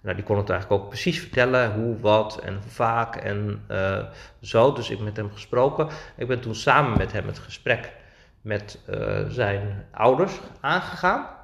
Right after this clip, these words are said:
naast hem, om te kijken van, nou, hoe zit dat? En vlak voor dat moment ging hij tegen mij zeggen van, ja, het klopt niet helemaal.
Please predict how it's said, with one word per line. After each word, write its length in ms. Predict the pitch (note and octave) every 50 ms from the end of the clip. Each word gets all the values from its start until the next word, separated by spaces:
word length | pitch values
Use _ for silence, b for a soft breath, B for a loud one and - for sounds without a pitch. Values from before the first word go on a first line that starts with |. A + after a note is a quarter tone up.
| - -
naast 400 | A2 G2+ F#2 F#2+ G2+ G#2 - -
hem, 180 | F3 F#3+ A3+ A3+ B B B B B B B -
om 100 | A#2+ -
te 100 | - -
kijken 320 | - G#2+ G2+ G2+ - G2+
van, 160 | - G#2+ G2+
nou, 240 | G2+ G2 F#2+ F#2 -
hoe 160 | F2+ - -
zit 200 | - - A#2 A#2
dat? 220 | F#3 F#3 F#3 - B B B B B B _ _ _ _ _
En 240 | - D#3+ G#3+ B3 E4 - - - - - _ _ _ - _ _ _ _ _ _ _
vlak 300 | - - F#3 - - -
voor 440 | - - - F#3+ G3+ G#3+ A3+ B3+ A#3+ G#3+ G3 F3+ F3+ - -
dat 400 | - - B2 A#2+ E3 F3+ - -
moment 360 | D3 C3 B2 B2+ C#3+ D3+ D3
ging 220 | - - - F3+ E3
hij 100 | D#3 D3
tegen 280 | B2+ A2+ A2+ - A2
mij 140 | G2 F2 F2
zeggen 280 | - - A2 - - -
van, 140 | - A2+
ja, 120 | A2+ B2+ D3
het 140 | D#3+ D#3 -
klopt 200 | A3 G#3+ G#3+ -
niet 180 | D3+ - -
helemaal. 580 | E2+ E2+ F2+ F2+ F2 E2+ E2 E2 E2 - b